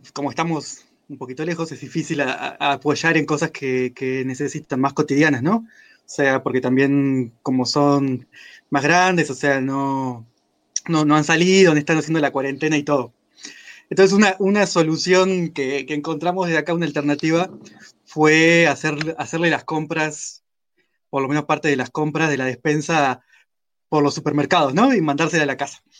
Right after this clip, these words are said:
para que también no salieran, porque incluso el papá de ella, sobre todo, es muy activo, ¿no? Le gusta como mucho la vida,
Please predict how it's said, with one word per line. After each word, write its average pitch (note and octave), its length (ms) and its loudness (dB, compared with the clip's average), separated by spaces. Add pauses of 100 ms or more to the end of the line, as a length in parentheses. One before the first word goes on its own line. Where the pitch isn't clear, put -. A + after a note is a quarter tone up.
(260)
para C#3+ 180 -2
que C#3+ 100 0
también D3+ 380 0
no E3+ 100 2
salieran, F3 460 2 (600)
porque A#3 280 6
incluso A3 340 4
el G3+ 80 0
papá G3 280 2
de G3+ 160 4
ella, G3 160 -4
sobre E3 160 -6
todo, F#3 120 0
es F#3+ 60 0
muy F#3 160 0
activo, E3 440 0
¿no? G#3+ 200 -6
Le F3+ 80 -8
gusta E3+ 240 -6
como C#3+ 160 -6
mucho D3+ 260 -4
la C3 120 -2
vida, C3 420 -4